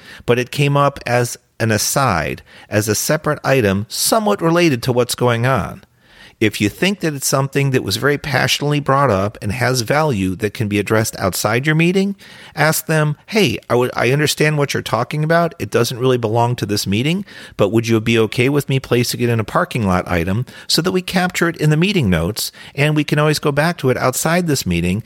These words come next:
potentially having its own meeting to focus on?" That's a great way to recognize someone's discussion point, even if it doesn't belong to your meeting. You document it, you get their agreement, and then you get to move on.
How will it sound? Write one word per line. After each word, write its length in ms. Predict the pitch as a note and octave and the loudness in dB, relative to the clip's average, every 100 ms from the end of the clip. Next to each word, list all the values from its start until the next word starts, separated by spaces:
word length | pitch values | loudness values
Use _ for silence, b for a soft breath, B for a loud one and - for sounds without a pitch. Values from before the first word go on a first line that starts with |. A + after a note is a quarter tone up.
| B | B
potentially 500 | - D#3+ D#3+ - D#3 | -4 0 -2 0 -2
having 340 | C#3+ C#3 C#3+ C#3 | 0 0 0 -2
its 140 | - | 0
own 180 | D#3+ E3 | 2 2
meeting 260 | G2+ G#2+ | 2 0
to 140 | G#2+ B2+ | 0 -2
focus 400 | F#3 G3 C3 - | -2 -2 -2 -2
on?" 320 | E2 - - _ - B B B | -4 -6 -14 _ -20 B B B
That's 260 | - D3+ - | -2 0 0
a 40 | |
great 280 | D#3+ D#3 F3+ | 0 0 2
way 280 | C3+ A2 A2+ | 2 2 2
to 180 | - G2+ | -2 0
recognize 500 | A2 A#2 C#3 C#3 C#3+ | 0 0 0 2 2
someone's 400 | - C3+ C#3 C#3 | 0 0 0 -2
discussion 560 | D3 - C#3 B2+ - F#2+ | -4 -2 0 0 0 -4
point, 400 | - E2+ F#2+ - b b | -2 -4 -4 -8 b b
even 280 | D3+ E3+ E3+ | 0 2 0
if 140 | E3+ | -2
it 140 | F3 | -2
doesn't 320 | E3+ D#3+ E3 D#3 | 0 0 -2 -2
belong 460 | D3+ C#3 C3 C3 | 2 4 2 0
to 120 | - | -2
your 160 | B2 F#3 | 2 2
meeting. 480 | C#3 E2+ D#2+ F#2 A#2+ B B B B B | 2 0 -2 -4 -6 B B B B B
You 160 | G2 F2+ | -2 0
document 640 | G2 G#2 B2+ E3+ F3 F#3 | 0 0 -2 0 0 0
it, 140 | A#3 - _ | -4 -10 _
you 140 | - G3 | -2 0
get 220 | A#2+ - | 0 2
their 180 | G#2+ G2 | 2 2
agreement, 520 | F2+ B2+ E3 A3 - - | 2 0 2 -2 -6 -2
and 160 | E3 | 0
then 100 | F3 | 2
you 80 | F#3 | 2
get 200 | F#3 F#3 | 0 -2
to 60 | E3+ | 0
move 220 | E3+ E3+ | 2 2
on. 400 | G3 D#3 F2+ | 2 0 -2